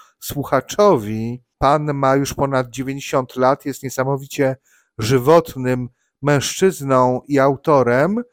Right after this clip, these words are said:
I on był w P R L-u i potem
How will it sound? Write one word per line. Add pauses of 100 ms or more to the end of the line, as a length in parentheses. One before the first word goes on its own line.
(120)
I (120)
on
był
w
P
R
L-u
i
potem